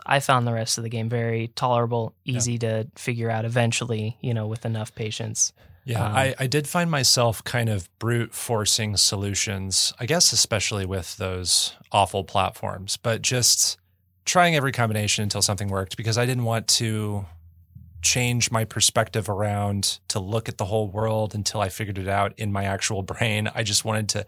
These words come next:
Speaker 2: I'm gonna try left and then down, and now I'm gonna try down and then left. So,
Speaker 1: Mm-hmm.
Speaker 2: you know, I just wanted to kinda just try everything on autopilot
Speaker 1: Yeah.
Speaker 2: to try to get some of those sections done.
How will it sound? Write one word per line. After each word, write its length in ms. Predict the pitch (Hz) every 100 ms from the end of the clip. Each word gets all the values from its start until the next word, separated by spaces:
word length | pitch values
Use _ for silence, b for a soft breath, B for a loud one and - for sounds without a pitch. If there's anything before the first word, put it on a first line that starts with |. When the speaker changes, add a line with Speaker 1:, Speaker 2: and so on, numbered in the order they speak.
| B B -
Speaker 2:
I'm 80 |
gonna 100 | 131
try 240 | 131 139 131
left 380 | 127 120 120 123
and 120 | 117
then 180 | 113 110
down, 320 | 107 98 92
and 80 | 101
now 140 | 107
I'm 60 | 110
gonna 120 | 113
try 220 | 107 113
down 280 | 107 104 104
and 80 | 104
then 120 | 104
left. 320 | 98 95 95 120
So, 160 | 113
Speaker 1:
Mm-hmm. 140 | 117 110
Speaker 2:
you 60 |
know, 140 | 117 110
I 100 | 110
just 200 | 104 -
wanted 160 | 113
to 180 | 101 95 B B B B B B _
kinda 240 | - 127 127
just 240 | 113 107
try 240 | - 117 110
everything 600 | 107 113 - 110 107 107
on 200 | 104 101
autopilot 840 | 92 98 98 - 92 - - - -
Speaker 1:
Yeah. 160 | 131
Speaker 2:
to 60 | 104
try 140 | 104 101
to 60 |
get 180 | 101 98
some 160 | - 101
of 60 |
those 160 | 92 87
sections 480 | - 92 - 87 -
done. 320 | 92 90